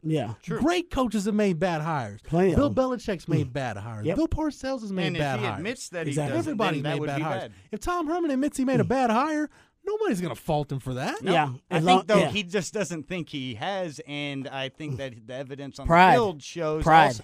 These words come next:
Speaker 3: Because there
Speaker 2: Oh,
Speaker 3: was,
Speaker 2: and also,
Speaker 3: there,
Speaker 2: I
Speaker 3: there was
Speaker 2: just think
Speaker 3: nothing.
Speaker 1: That's
Speaker 3: and here's,
Speaker 1: pride,
Speaker 3: here's my
Speaker 1: man.
Speaker 3: other argument with continuity. There was, there's nothing in Tim Beck's background that suggests Tim Beck is some sort of offensive genius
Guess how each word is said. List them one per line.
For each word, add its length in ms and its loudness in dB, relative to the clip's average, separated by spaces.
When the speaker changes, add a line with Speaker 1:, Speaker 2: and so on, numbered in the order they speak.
Speaker 3:
Because 220 0
there 80 4
Speaker 2:
Oh, 60 6
Speaker 3:
was, 40 8
Speaker 2:
and 100 2
also, 340 0
Speaker 3:
there, 40 -2
Speaker 2:
I 80 0
Speaker 3:
there 80 4
was 160 0
Speaker 2:
just 140 -2
think 0 -
Speaker 3:
nothing. 340 -2
Speaker 1:
That's 160 -20
Speaker 3:
and 100 -16
here's, 80 0
Speaker 1:
pride, 240 6
Speaker 3:
here's 120 2
my 60 2
Speaker 1:
man. 100 4
Speaker 3:
other 140 2
argument 300 0
with 80 -12
continuity. 500 -4
There 140 2
was, 220 2
there's 240 0
nothing 460 0
in 120 0
Tim 240 0
Beck's 240 0
background 640 -6
that 140 -8
suggests 680 -8
Tim 200 0
Beck 180 0
is 120 -8
some 200 -4
sort 220 0
of 120 -6
offensive 540 -6
genius 680 -12